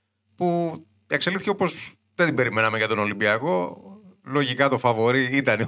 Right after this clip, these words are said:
ομάδα που βρίσκεται στην πρώτη θέση της βαθμολογίας και όχι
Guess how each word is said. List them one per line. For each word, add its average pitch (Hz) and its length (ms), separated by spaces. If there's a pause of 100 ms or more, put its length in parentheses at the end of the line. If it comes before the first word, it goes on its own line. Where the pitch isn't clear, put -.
ομάδα 113 180
που 104 100
βρίσκεται 104 420
στην 110 160
πρώτη 117 160
θέση 110 120
της 104 100
βαθμολογίας 98 600
και 123 120
όχι 107 400